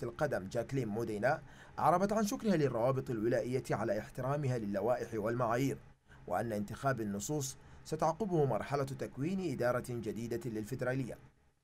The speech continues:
هذا وكما تحدث ممثلا الكونفدرالية الإفريقية لكرة القدم، كاف، والاتحاد الدولي لكرة القدم، فيفا، عن دور هذا اليوم في الإعداد لمستقبل كرة القدم التشادية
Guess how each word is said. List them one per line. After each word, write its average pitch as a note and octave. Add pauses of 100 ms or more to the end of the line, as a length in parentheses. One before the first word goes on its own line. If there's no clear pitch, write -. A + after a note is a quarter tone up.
(240)
هذا A2+
وكما G3+
تحدث C4+
ممثلا C#3
الكونفدرالية B2
الإفريقية A2+
لكرة A#2
القدم، G#2+ (100)
كاف، D3+
والاتحاد G#2+
الدولي G#2
لكرة A2+
القدم، G#2+
فيفا، D3+ (380)
عن A#2+
دور F#3
هذا B2+
اليوم D3
في -
الإعداد A2+
لمستقبل G#2+
كرة B2
القدم A#2
التشادية A2